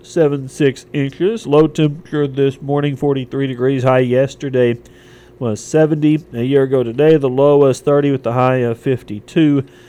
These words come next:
No rain the last twenty-four hours at K V O M. Total for the year, one point nine six inches. Our sunset this evening is five twenty-three. Sunrise tomorrow morning at seven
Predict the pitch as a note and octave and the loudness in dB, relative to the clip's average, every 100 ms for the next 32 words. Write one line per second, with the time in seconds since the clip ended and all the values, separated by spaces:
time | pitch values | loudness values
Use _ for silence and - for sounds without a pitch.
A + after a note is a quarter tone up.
0 | - - - - D3 D3+ D#3+ D#3+ D#3 - | -20 -20 -16 -2 2 4 4 2 2 0
1 | E3 D#3+ D#3 D#3 C#3+ - D#3 D#3+ C#3+ D3 | -2 2 4 4 2 0 0 0 2 4
2 | D3+ F3 E3+ D3+ C#3+ C3 C3 C3+ C#3+ C3 | 4 2 0 0 2 0 -2 0 2 0
3 | B2+ C3+ C3 B2+ - C3 B2+ - B2+ B2 | 0 -2 -2 -6 -6 -4 -6 -4 -2 -2
4 | A#2+ A#2 C#3 A#2+ - C3+ B2+ B2+ E3+ A3 | -4 -6 -4 -4 -4 -8 -8 -6 -6 -6
5 | A#3 B2+ A2+ A2 A2+ - B2+ B2+ C3+ C#3 | -6 -6 -4 -4 -6 -6 -6 -6 0 -2
6 | A#2+ D#3 E3 F3 C#3 D3 C#3+ C3+ - D3 | 0 -2 0 -2 -4 -2 0 -2 -4 -8
7 | C3+ C3+ C#3+ C3+ - B2+ B2+ C3 B2+ - | -8 -6 -6 -6 -8 -12 -8 -6 -6 -10
8 | - C3+ C3 B2 C3+ D3 B2+ G#2+ - D3 | -10 -4 -4 -4 -4 -6 -8 -12 -6 -2
9 | C3 B2 | -2 -4